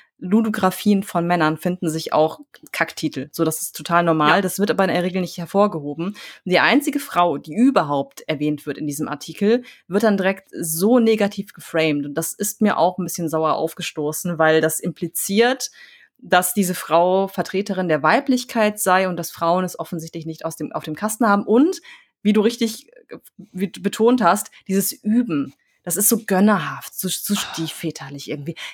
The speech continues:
Speaker 1: "Ja, ihr solltet noch mal ein bisschen üben,
Speaker 2: Ja,
Speaker 1: ihr
Speaker 2: ihr
Speaker 1: Frauen."
Speaker 2: Mädchen,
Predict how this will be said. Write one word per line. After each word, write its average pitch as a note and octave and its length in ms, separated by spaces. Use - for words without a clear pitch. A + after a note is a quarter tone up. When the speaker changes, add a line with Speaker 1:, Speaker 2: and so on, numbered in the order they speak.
Speaker 1:
"Ja, F#3+ 160
ihr G3 160
solltet F3+ 340
noch - 140
mal F3 100
ein E3+ 80
bisschen - 380
üben, - 180
Speaker 2:
Ja, - 80
Speaker 1:
ihr C4+ 60
Speaker 2:
ihr - 80
Speaker 1:
Frauen." - 400
Speaker 2:
Mädchen, A#3+ 260